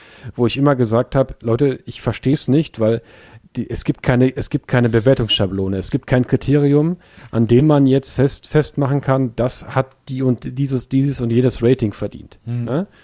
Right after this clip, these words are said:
Speaker 1: Und das hab ich ihr damals schon gesagt, und das ist jetzt, ist dasselbe zum Beispiel bei Kunst.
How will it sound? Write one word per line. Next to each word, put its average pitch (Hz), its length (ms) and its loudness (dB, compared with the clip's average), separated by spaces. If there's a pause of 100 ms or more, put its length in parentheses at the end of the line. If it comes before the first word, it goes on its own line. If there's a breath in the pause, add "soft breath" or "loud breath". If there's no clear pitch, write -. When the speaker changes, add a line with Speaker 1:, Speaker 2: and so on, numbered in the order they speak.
(280 loud breath)
Speaker 1:
Und 113 160 -2
das - 140 -2
hab 120 120 0
ich - 220 -6 (340)
ihr 135 100 0
damals 147 300 4
schon 170 200 2
gesagt, 147 440 0
und 117 160 -4
das 117 140 -4
ist - 160 -6
jetzt, - 220 -4
ist 110 160 -10
dasselbe 135 320 0
zum 127 100 0
Beispiel 120 180 0
bei 110 120 -2
Kunst. 175 420 0